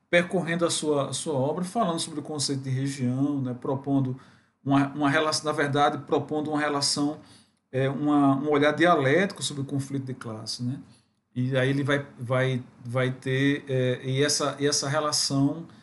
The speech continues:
ela está assentada nessa interferência, né, da, da política, da economia, tanto é que ele vai falar das personas do capital, né?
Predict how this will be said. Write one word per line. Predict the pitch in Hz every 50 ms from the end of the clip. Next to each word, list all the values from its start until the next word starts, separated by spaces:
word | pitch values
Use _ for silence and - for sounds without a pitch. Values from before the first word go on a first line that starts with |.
| _ _ _
ela | _ 135 135 143
está | 139 - - 151
assentada | 143 143 - - 160 151 135 - 147 135 139 143 139 147
nessa | 151 151 - -
interferência, | 151 139 156 147 - - 185 170 135 123 127 143 170 - - 143
né, | 123 123 139 139
da, | 135 135 127 123
da | 104 - 127 123
política, | 120 - 151 139 127 123 120 123 139 151 147 139 - 127
da | 120 120
economia, | 120 - 143 139 139 135 127 120 120 123 131 143 135
tanto | 139 - 151 147 135 160 151
é |
que | 143 -
ele | 165 147
vai | 143 147 147 143
falar | - - 151 139 143
das | 139 147 143 -
personas | - - 175 156 - - - - 170 170 175 165 143
do | 139 135
capital, | 135 139 131 123 - - - - 117 117 117
né? | 117 120 131 139